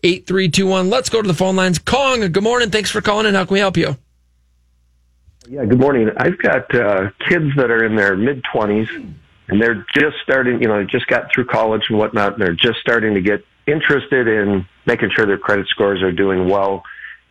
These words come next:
Speaker 2: Does, does age play anything into it as far as the actual credit score, or are they truly analytical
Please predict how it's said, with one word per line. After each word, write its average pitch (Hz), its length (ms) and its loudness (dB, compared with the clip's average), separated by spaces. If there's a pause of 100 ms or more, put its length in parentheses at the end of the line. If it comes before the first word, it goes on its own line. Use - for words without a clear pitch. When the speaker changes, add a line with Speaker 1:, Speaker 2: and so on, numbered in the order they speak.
Speaker 2:
Does, 151 180 2 (380)
does 135 200 0 (340)
age 143 420 2
play 110 280 2
anything 104 420 0
into 104 320 0
it 107 140 -2 (480)
as 104 240 0
far 104 160 2
as 92 100 -4
the - 180 -2
actual 107 440 0
credit 95 440 -2 (160)
score, 95 540 0 (340)
or 101 140 2
are 98 60 0
they 98 180 0
truly 101 640 0 (100)
analytical 101 840 -2